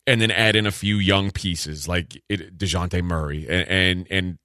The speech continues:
I, I think it's working out well for 'em. The Spurs are actually one of the bigger surprises, I would say, in the Western Conference.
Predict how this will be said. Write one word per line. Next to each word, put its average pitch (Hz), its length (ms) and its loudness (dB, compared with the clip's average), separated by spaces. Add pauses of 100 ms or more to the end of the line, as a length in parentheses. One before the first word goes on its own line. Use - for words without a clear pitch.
(880)
I, 104 180 -4
I 107 100 2
think 165 140 2
it's - 80 0
working 135 320 2
out 135 160 2
well 127 220 4
for 95 240 -2
'em. 85 80 0
The 95 80 2
Spurs 147 400 2
are 113 100 4
actually 113 400 2
one 120 160 -2
of 120 60 -2
the 107 80 0
bigger 127 240 2
surprises, 98 840 0 (380)
I 104 140 4
would 98 140 2
say, 104 180 4
in 95 80 2
the 92 80 -4
Western 87 360 0
Conference. 80 760 -4